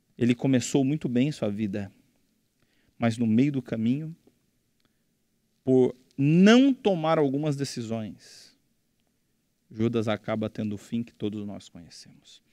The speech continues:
E eu quero convidar você agora a abrir sua Bíblia aí, no livro de Lucas, capítulo seis, nos versos doze a dezesseis.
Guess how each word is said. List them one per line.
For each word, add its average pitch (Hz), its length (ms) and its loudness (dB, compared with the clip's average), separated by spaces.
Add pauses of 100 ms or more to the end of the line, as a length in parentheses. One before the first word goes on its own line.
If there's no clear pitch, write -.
(260)
E 156 40 4
eu 175 100 8
quero 190 220 2
convidar 160 500 2
você 139 420 -6
agora 151 300 2
a - 20 6
abrir 127 200 2
sua - 180 -2
Bíblia 143 400 0
aí, 156 200 0 (400)
no 151 140 6
livro 156 320 4
de 147 140 2
Lucas, 170 560 2
capítulo 180 520 -4
seis, 143 600 -2 (200)
nos 143 220 0
versos 143 560 0
doze 185 640 4
a 151 120 2
dezesseis. 147 760 0